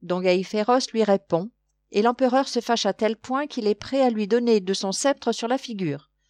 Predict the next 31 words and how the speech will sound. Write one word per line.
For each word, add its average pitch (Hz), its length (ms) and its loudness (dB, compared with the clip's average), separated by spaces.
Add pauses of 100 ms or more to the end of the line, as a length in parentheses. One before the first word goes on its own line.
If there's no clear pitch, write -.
(560)
On 180 100 -6
prétend 277 440 -2
qu'il 240 180 -2
lui 214 120 4
en 208 100 4
donna. 202 360 4 (1200)
Quand 208 280 2
sa 196 180 0
réprimande 190 580 0
est 175 60 2
finie, 247 380 0
Charlemagne 220 580 2
lui 208 160 -2
tourne 254 280 0
le 202 160 0
dos. 147 300 -4 (480)
Voyez 233 360 4
comment 254 280 4
Don 226 200 4
Gaïphéros, 214 720 2 (100)
piqué 226 340 0
de 190 120 -2
ce 190 120 -4
qu'il 165 220 -8
vient 165 180 -2
d'entendre, 247 520 -2 (260)
se - 160 -2
lève 208 260 6
enflammé 220 440 0
de 208 100 0
colère. 160 540 -6